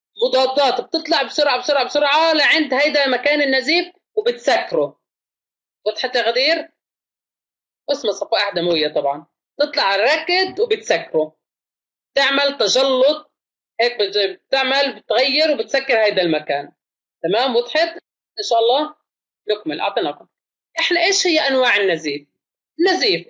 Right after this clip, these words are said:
إما بكون نزيف خارجي، أنت بتشوفه بعيونك، طلع،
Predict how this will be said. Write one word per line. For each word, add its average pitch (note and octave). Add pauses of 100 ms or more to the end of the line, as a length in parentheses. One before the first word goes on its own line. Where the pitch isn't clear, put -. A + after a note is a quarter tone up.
إما D#4+
بكون C4
نزيف A3
خارجي، B3
أنت B3+
بتشوفه A#3
بعيونك، A3+ (300)
طلع، G3+